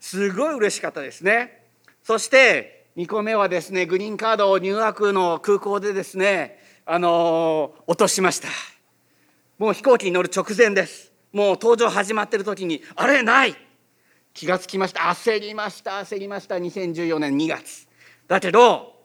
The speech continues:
あのー、自分の座ってた席にポロッと落ちてました。えー、その次、えー、二千十五年十二月。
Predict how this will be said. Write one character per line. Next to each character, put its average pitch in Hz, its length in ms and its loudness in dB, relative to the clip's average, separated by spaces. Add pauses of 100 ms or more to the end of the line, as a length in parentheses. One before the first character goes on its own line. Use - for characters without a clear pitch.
(800)
あ 160 160 0
の 165 880 2
ー、 - 40 -14
自 165 120 -6
分 185 160 0
の 175 100 -2
座 175 240 0
っ 180 80 0
て 190 100 -4
た 156 140 -6
席 175 240 -8
に 143 140 -4
ポ 160 100 -4
ロ 160 80 0
ッ - 40 -4
と 139 120 -10
落 143 100 -10
ち - 60 -16
て - 80 -16
ま - 100 -14
し - 100 -10
た。 - 80 -16 (1000)
え 117 260 -14
ー、 - 40 -20
そ 214 120 -2
の 240 140 0
次、 196 640 -4 (640)
え 131 80 -14
ー、 - 40 -10
二 160 100 -4
千 214 300 4
十 254 220 0
五 202 100 4
年 165 180 0
十 185 240 0
二 190 140 2
月。 - 440 -4